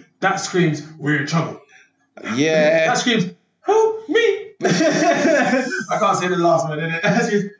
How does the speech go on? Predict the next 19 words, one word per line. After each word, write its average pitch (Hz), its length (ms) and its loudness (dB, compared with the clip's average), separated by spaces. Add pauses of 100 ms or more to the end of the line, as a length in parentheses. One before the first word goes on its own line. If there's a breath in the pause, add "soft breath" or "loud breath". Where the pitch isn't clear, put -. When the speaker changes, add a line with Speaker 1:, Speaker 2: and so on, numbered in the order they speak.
(140)
Speaker 1:
Help - 320 -2
me. 403 140 2
Speaker 2:
But 175 160 2
can 185 100 2
I - 100 6
just 190 180 2
say, 160 260 0
before 143 280 0
you 151 80 6
move 151 180 4
with 127 140 2
that, 98 160 -2
yeah? 101 180 -8 (540)
I 165 220 0
think, 285 340 2
Speaker 1:
<laughs> 147 120 4
Speaker 2:
I 160 60 2
think 147 280 -2
personally, 120 580 -2